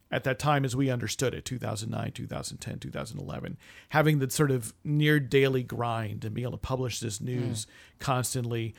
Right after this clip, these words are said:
Speaker 1: would keep people coming back. It would give us prominence in Google searches. We,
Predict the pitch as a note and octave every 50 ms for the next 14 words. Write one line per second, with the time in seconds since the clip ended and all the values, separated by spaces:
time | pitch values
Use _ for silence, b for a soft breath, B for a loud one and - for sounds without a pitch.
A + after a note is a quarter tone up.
0 | B B B B C#3+ D#3 - - G#3 G3+ - - F#3 F3+ - D#3+ D#3+ - - D3+
1 | C#3+ C#3+ C#3+ C#3 B2 B2 B2 B2+ B2+ B2+ B2 - - C3 - - C3+ C3+ B2 A#2
2 | C3+ A#2+ B2 - - - C#3+ B2+ B2+ B2+ B2+ B2 B2 A#2 - - - - - C3+
3 | B2 A2 C3+ C3 B2 B2+ A#2+ - - - B2 A#2+ A2 - C3 B2 G#2 G#2 A#2+ C3+
4 | B2+ A#2+